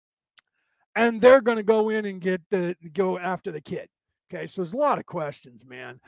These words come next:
I'm not, I'm not trying to say anything is nefarious here, but it just seems weird that, that the, out here in California, and this is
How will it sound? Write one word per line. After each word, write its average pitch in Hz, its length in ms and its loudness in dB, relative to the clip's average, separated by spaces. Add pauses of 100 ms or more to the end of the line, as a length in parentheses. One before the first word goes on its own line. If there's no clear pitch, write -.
(220)
I'm 214 220 -2
not, 247 300 2
I'm 220 180 -6
not 226 200 -2
trying 190 260 -4
to 170 80 -6
say 175 460 -2
anything 175 440 -8
is 151 140 -8
nefarious 180 720 2
here, 185 320 -2 (380)
but 180 100 -2
it 180 80 -6
just 208 220 -4
seems 220 340 -6
weird 190 540 4
that, 170 380 0 (580)
that 170 360 2 (120)
the, 160 260 -4 (140)
out 220 180 2
here 226 120 -2
in 202 60 -6
California, 190 800 2
and 139 120 -12
this 151 200 -12
is 160 80 -16